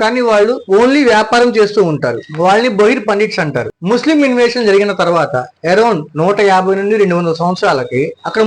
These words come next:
ముస్లిం మెజారిటీ అయ్యారు. ఇప్పుడు మాట్లాడుకుందాం అసలు నైన్టీన్ ఎయిటీ త్రీ నుండి నైన్టీన్ నైన్టీ మధ్య గ్యాప్ లో ఆ సెవెన్ ఇయర్స్ లో ఏం జరిగిందంటే షేక్ అబ్దుల్లా అప్పటి సీఎం, ఆయన డెత్ తర్వాత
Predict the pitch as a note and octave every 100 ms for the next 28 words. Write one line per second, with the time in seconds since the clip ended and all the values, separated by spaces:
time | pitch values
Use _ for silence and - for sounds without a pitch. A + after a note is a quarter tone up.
0 | G#3+ A#3+ B3+ F#3+ A3+ A#3+ B3 E3+ D3+ B2
1 | - G3 A#3+ A#3 A3+ A#3 B3+ B3+ A#3+ A3
2 | C4 - E3+ F#3+ G3 G3+ A#3 B3 G#3 A#3
3 | A#3 G3+ E3 D#3+ C4 E3+ G3+ B3 B3+ B3+
4 | G#3+ F#3+ F#3+ E3 D#3 D#3 D3 - F3+ -
5 | - E3 F3+ G#3 A#3+ C4+ B3+ B3+ G#3+ G#3+
6 | F3+ F3 F3 C#3 B2 A#2+ - B3 B3+ A3+
7 | D#3+ E3 C#3+ - - D#3+ - F#3+ F#3 F#3+
8 | F#3 C3+ - _ _ - D#3 G3 F#3+ F3+
9 | A#3 G#3+ D#3+ C3 B2